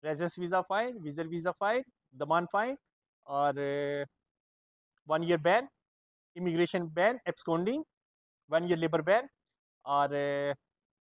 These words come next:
और क्या प्रॉब्लम हो सकती है आप सबको, यानी कि आपकी कोई भी प्रॉब्लम है ना,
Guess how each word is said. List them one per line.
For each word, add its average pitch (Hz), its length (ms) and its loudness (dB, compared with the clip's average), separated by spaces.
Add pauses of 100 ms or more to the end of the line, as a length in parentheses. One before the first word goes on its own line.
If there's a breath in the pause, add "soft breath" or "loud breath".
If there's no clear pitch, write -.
(100)
और 175 120 -6
क्या 208 220 -8
प्रॉब्लम 147 360 0
हो 139 160 -6
सकती 131 260 -12
है 131 40 -4
आप 127 80 -8
सबको, - 340 -16 (560)
यानी 233 100 -8
कि 240 80 -2
आपकी 233 200 -4
कोई 208 320 2
भी 233 120 0
प्रॉब्लम 165 400 -2
है 185 60 -2
ना, 123 160 -4